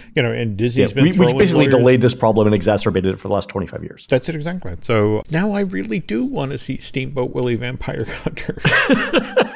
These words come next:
Speaker 2: We, we know, we know enough people in the animation industry, Jim. We can make this happen.
Speaker 1: Okay, okay.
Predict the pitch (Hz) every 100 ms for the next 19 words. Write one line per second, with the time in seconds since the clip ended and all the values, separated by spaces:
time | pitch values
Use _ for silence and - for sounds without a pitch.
0 | - - - 202 - - 190 - - 165
1 | 190 202 - 185 180 139 175 175 175 170
2 | - 170 160 143 135 131 120 117 107 101
3 | 101 98 104 104 107 101 101 98 95 -
4 | - - - - - - - 135 -